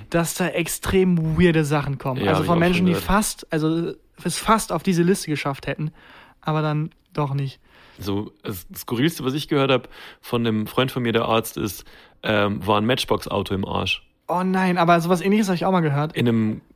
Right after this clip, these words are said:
Speaker 2: in einem Kondom
Speaker 1: Aha.
Speaker 2: hat sich halt jemand ein Matchbox-Auto eingeführt.
Speaker 1: Aber geht bei der Geschichte noch weiter? Ich hab sowas Ähnliches gehört mit einem, mit einer Duschflasche.
Speaker 2: Ja.
Speaker 1: Und der Typ hat gesagt,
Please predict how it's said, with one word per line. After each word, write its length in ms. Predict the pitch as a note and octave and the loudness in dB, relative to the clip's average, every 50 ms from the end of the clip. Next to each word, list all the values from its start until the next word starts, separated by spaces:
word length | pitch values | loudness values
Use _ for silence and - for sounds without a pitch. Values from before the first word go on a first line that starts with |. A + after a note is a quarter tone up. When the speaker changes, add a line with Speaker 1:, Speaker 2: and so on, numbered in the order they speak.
| _ _ - | _ _ -4
Speaker 2:
in 140 | - A#2+ A#2 | -2 -2 0
einem 120 | A#2+ A#2 | 0 -2
Kondom 520 | - B2+ A#2 G#2+ G#2+ A2+ B2+ C#3 D#3 F#3 G3+ - - _ _ _ _ _ - | -2 -2 -2 0 2 2 2 2 2 0 -4 -6 -12 _ _ _ _ _ -2
Speaker 1:
Aha. 100 | D#3+ C#3+ D3+ | 0 2 2
Speaker 2:
hat 160 | F3 A#2 A2+ | 2 0 0
sich 80 | A2+ A#2 | -2 -4
halt 100 | A#2 A2 | -2 -2
jemand 260 | A2+ A#2 A#2+ A#2+ A#2+ | 0 0 0 0 0
ein 60 | B2+ B2+ | 0 0
Matchbox-Auto 680 | C#3 D3 D3 - A#2 - - - - G#2+ F#2+ G2 G2+ G2+ | 0 -2 -2 -2 -2 -2 -2 -2 -2 -2 0 0 -2 -2
eingeführt. 640 | - G2 G2 G2+ F#2+ - - G2 G2 F#2+ F2+ - _ _ _ - - - - - - - | -2 -2 -4 -4 -6 -6 -4 -4 -4 -4 -4 -8 _ _ _ -20 -20 -20 -20 -20 -12 -4
Speaker 1:
Aber 280 | - F3 F3 F3 F3 F3+ | 0 2 2 2 2 2
geht 240 | F#3+ D#3+ G3+ F#3+ - | 2 0 0 0 2
bei 100 | - F3+ | 2 2
der 80 | F#3 | 4
Geschichte 320 | E3+ F3 - - G3 - F#3 | 2 2 2 2 2 2 2
noch 80 | E3+ D#3+ | 2 2
weiter? 340 | D#3+ D#3 E3 A3+ B3 B3 - _ _ _ _ _ _ _ _ _ _ _ _ _ _ _ _ | 2 2 2 0 -2 -4 -6 _ _ _ _ _ _ _ _ _ _ _ _ _ _ _ _
Ich 120 | - F#3 G3+ | 0 4 4
hab 80 | G3+ | 4
sowas 180 | F#3 G3+ F#3 D#3 | 6 4 4 4
Ähnliches 320 | E3+ A3+ C4+ C4+ A#3+ - | 4 4 4 4 4 2
gehört 220 | - G3+ G3+ G3 G3+ | 4 4 4 6 6
mit 140 | F#3+ F3+ F#3 | 4 4 4
einem, 160 | F3+ F3 E3+ E3+ | 4 4 4 4
mit 60 | F3 | 4
einer 100 | F3+ E3+ | 2 2
Duschflasche. 680 | D#3+ E3+ A#3 B3 - - - D#3+ D3 C#3 - E3 F3 G3+ - - _ - - - - - - | 4 4 4 2 2 0 0 0 0 0 0 0 -2 -2 -4 -8 _ -20 -20 -20 -20 -6 0
Speaker 2:
Ja. 160 | - A3 G#3+ | 2 4 6
Speaker 1:
Und 180 | G3 G3 G3 F3+ | 6 6 6 6
der 100 | F#3+ F3+ | 4 4
Typ 180 | - - - - | 4 2 2 4
hat 180 | A3+ G#3+ - | 2 2 2
gesagt, 680 | - F#3+ E3+ D3+ E3 F3+ F#3+ G3 A3 A3+ - - - - | 2 0 2 4 6 6 6 6 4 2 -2 -10 -16 -16